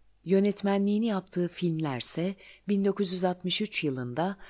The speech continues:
William Golding'in romanından uyarladığı Lord of the Flies ve bin dokuz yüz yetmiş dokuz yılında Gurdjieff'in hayatını anlatan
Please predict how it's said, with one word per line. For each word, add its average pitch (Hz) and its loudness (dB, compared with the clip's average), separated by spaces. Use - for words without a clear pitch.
William 202 2
Golding'in 180 2
romanından 170 0
uyarladığı 147 0
Lord 196 2
of 208 0
the 202 2
Flies 175 -2
ve 185 4
bin 196 2
dokuz 202 2
yüz 190 0
yetmiş 180 0
dokuz 175 0
yılında 131 -2
Gurdjieff'in 190 2
hayatını 170 -2
anlatan 147 -4